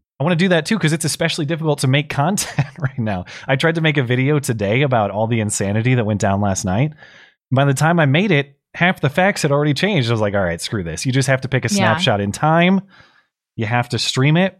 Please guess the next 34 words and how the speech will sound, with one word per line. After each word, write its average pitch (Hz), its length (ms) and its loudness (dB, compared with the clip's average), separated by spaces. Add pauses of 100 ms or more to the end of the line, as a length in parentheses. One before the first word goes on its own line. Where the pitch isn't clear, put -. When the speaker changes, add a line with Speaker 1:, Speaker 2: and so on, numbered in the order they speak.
Speaker 1:
and 123 120 2
you 117 60 2
have 127 180 2
to 123 80 -4
go 113 160 2
with 113 160 0
it. 71 180 -12
So - 140 -6
that's 113 260 0
the 117 80 -4
strategy 101 460 -2
that 80 100 -6
we're 90 120 -6
going 95 220 -2
with 87 220 -6 (500)
tonight. 120 460 0 (920)
So - 120 -2
we'll 127 120 2
go, 151 120 -2
we'll 135 160 0
go 156 120 2
with 180 160 0
that. 113 340 0
Uh, 117 240 2
same 160 300 -2
rules 165 280 0
of 156 60 -2
the, 127 200 -2
the 120 100 -8
call-in 135 320 0
show 131 240 -2
typically 127 500 -6
follows 107 540 0
apply. 82 420 -4